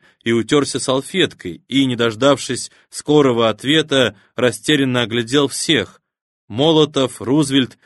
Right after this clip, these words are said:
переводчик Кросс и личный переводчик императора Павлов. Что? А что я такого спросил? Молотов не оживился.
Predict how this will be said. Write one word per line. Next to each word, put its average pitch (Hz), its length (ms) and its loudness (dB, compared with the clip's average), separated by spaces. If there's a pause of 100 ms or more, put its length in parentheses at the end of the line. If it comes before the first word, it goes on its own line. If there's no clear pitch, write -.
переводчик 135 560 -2
Кросс 156 460 0
и 123 80 -4
личный 123 340 -2
переводчик 123 580 -2
императора 113 560 -2
Павлов. 139 580 -2 (320)
Что? 143 520 0 (440)
А 80 180 -14
что - 320 -8
я 139 100 0
такого 180 360 -2
спросил? 196 720 -6 (640)
Молотов 156 500 0
не 143 140 -4
оживился. 139 840 -4